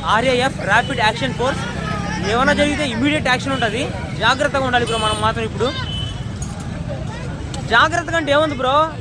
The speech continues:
మన పని మనం చేసుకుంటా ఉంటే ఎవరు అడగరు మనల్ని. అన్ని చెక్కతో చేసినట్టువే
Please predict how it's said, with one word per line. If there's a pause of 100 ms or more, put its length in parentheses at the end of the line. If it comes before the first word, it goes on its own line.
(140)
మన
పని
మనం
చేసుకుంటా
ఉంటే
ఎవరు
అడగరు
మనల్ని. (2500)
అన్ని
చెక్కతో
చేసినట్టువే